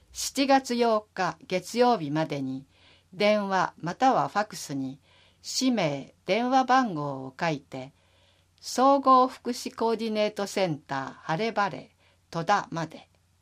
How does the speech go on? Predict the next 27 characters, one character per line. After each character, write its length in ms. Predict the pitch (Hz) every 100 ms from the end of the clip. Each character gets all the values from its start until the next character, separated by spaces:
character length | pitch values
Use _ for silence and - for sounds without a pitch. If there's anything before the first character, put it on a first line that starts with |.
| _ _ _ _ _
電 320 | 196 196 185
話 240 | 165 156 - _ _ _ 196
零 260 | 247 302
九 380 | - 269 226 139
零 380 | 147 160 139 - -
三 420 | - 247 254 262
八 340 | 262 262 151
二 320 | 135 170 190
六 340 | 190 196 - 143
の 240 | 135 135 _ - _
一 440 | - 160 190 247 269
一 280 | 277 160 160
九 360 | - 165 160
二、 380 | 147 143 131 - _ _ _ _ _
フ 140 | - 247
ァ 40 |
ッ 20 |
ク 120 | 254 175
ス 280 | - - - _ _ _
三 340 | - - 269 269
八 480 | - 277 - 156 143
一 280 | - 175
の 280 | 156 139 - _ _ _
六 320 | 175 175 240
八 380 | 254 269 - -
九 360 | - 170 170 160
五。 520 | - 147 117 117